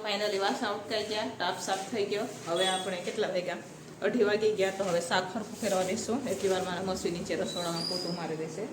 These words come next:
તો ફટાફટ શાક હરખું કરી દઈએ આપણે. ચાલો,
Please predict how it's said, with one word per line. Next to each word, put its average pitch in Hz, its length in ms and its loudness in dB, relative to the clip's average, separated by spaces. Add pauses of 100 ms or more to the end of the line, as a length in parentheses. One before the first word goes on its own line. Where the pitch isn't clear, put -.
(360)
તો 214 140 0
ફટાફટ 202 480 -2
શાક 190 240 -2
હરખું 180 300 -4
કરી 151 180 -2
દઈએ 143 220 -4
આપણે. - 260 -10 (300)
ચાલો, 226 260 12